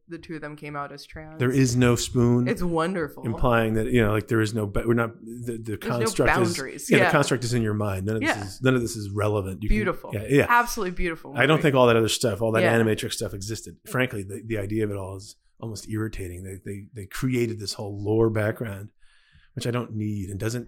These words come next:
Speaker 2: it didn't improve the first movie. And the two sequels that followed it weren't very good. The first one's
Speaker 1: Mm-hmm.
Speaker 2: good all by itself.
Speaker 1: Yeah.
Speaker 2: It's enough.
Speaker 1: But yeah, I do think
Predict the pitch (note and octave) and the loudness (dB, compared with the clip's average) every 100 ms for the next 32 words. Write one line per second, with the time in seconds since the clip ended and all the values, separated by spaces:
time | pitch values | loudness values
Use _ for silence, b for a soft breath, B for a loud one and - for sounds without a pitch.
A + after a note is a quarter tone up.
0 | - - C#3+ B2+ A2+ - C3 C#3+ C3+ C3 | -10 -6 -4 -4 -8 -6 -2 -2 -2 -8
1 | C3 A#2+ A#2+ G#2+ A#2 B2+ B2+ A#2+ E3+ - | -6 -6 -6 -4 -4 -2 -6 -2 -2 -2
2 | E3+ D3+ B2 B2+ B2 A#2+ A#2 A#2+ B2+ C3 | -2 -2 -2 0 4 6 6 4 2 0
3 | B2 B2+ A#2+ A2+ A2+ F#2+ - A#2 F3 G#3+ | 4 4 6 4 4 2 -2 2 6 6
4 | G#3 E3+ E3 E3 C#3+ C#3+ C3 B2+ - B2 | 6 6 8 8 8 8 6 4 -2 -6
5 | B2 - - F3+ F2 B2 C3 A2+ F#2 - | -8 -10 -4 -4 -2 0 4 4 2 -6
6 | B B B C#4+ B3 - G3+ A#3 B3 A#3+ | B B B 2 4 4 0 0 -4 -2
7 | B3 A3+ - | -4 -4 -12